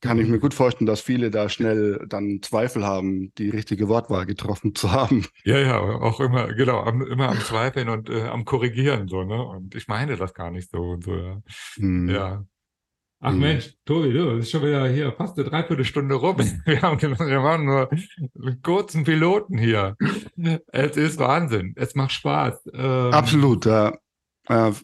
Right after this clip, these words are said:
Speaker 1: für mich auch, äh, super entspannt und, äh, läuft gut. Also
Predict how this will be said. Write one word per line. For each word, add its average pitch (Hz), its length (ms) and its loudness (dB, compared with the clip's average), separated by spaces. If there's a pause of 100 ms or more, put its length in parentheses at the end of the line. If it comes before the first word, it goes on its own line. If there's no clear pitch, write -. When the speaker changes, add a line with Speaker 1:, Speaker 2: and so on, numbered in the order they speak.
Speaker 1:
für - 180 2
mich 127 200 6
auch, 123 260 2
äh, 107 540 4
super 139 320 0
entspannt 127 640 -4
und, 117 680 -4
äh, 110 240 -2
läuft 113 340 2
gut. 101 280 2
Also 95 600 0